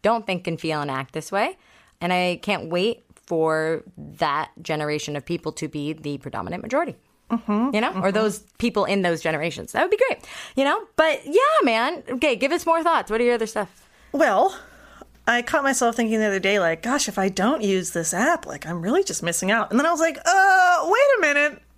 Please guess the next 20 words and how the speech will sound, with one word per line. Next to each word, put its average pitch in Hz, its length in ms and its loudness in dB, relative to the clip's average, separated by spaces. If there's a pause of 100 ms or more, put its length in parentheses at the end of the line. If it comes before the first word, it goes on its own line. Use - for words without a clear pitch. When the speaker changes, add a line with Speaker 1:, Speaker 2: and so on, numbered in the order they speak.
(140)
Speaker 2:
For - 160 -2
the 381 80 2
past 587 380 4
two 381 140 4
thousand 359 360 2
years, 285 320 0
human 392 240 2
beings 262 300 0
have 220 180 2
met 196 220 0
each 226 180 -2
other 294 480 2
and 226 340 0 (240)
fell 190 220 2
in 151 80 -8
love." - 420 -2
<laughs> 539 40 6
Like, - 200 0 (400)
what? 415 460 2 (140)
Speaker 1:
Yeah. 170 320 0